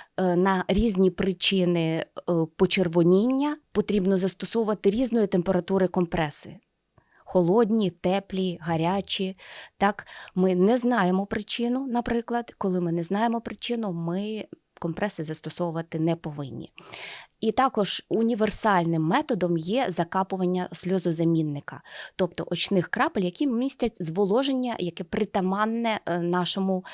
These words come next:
організму, це гіалуронова кислота. Ми маємо закапати в кожне очко по, хоча б по одній, краще по дві крапельки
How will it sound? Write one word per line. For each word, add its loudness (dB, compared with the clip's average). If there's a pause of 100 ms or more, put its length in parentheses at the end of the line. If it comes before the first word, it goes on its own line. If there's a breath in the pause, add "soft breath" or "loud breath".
(200 loud breath)
організму, 0
це 2
гіалуронова 2
кислота. -8
Ми 0
маємо 0
закапати -4
в -8
кожне -2
очко -6
по, -6
хоча -6
б -4
по -6
одній, -2
краще -8
по -6
дві -6
крапельки -10